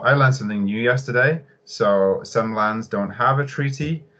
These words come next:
uh, and those lands are unceded, so they were essentially stolen. Um, so the lands that I'm on are the unceded lands of the Ganakahage. Um, and again, I'm super excited to be here, and hopefully I'm gonna learn some stuff from Damien too.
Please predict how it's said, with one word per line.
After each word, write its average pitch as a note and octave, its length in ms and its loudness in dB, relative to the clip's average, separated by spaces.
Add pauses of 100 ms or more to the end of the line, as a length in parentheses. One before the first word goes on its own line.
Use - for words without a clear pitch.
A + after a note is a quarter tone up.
(220)
uh, G2+ 300 4
and G2+ 160 -2
those G#2+ 300 -2
lands G2+ 360 2
are F#2+ 300 2
unceded, A#2+ 640 2
so - 300 -4
they F2+ 140 0
were F2 100 -2
essentially F2 560 -8
stolen. C3 800 2 (460)
Um, F#2 460 0
so F#2+ 380 2
the F#2 160 -6
lands G2 300 -2
that F2+ 140 -2
I'm G2 240 0
on F2+ 180 0
are F2+ 180 -2
the F2+ 100 -4
unceded F2 460 -4
lands E2+ 280 -2
of D#2+ 40 -10
the D#2+ 80 -12
Ganakahage. G#2+ 680 0 (400)
Um, G#2+ 640 4
and A2+ 340 0
again, B2+ 280 0
I'm G2+ 120 0
super A#2 300 -4
excited G#2+ 300 -2
to G#2 60 -8
be G#2 160 -4
here, G#2+ 360 2
and G2 420 2
hopefully G2+ 440 -2
I'm G#2 120 0
gonna G#2 160 -2
learn G2+ 140 2
some G2 140 -6
stuff - 180 -2
from G#2 100 -2
Damien G#2+ 360 -2
too. D3+ 260 -6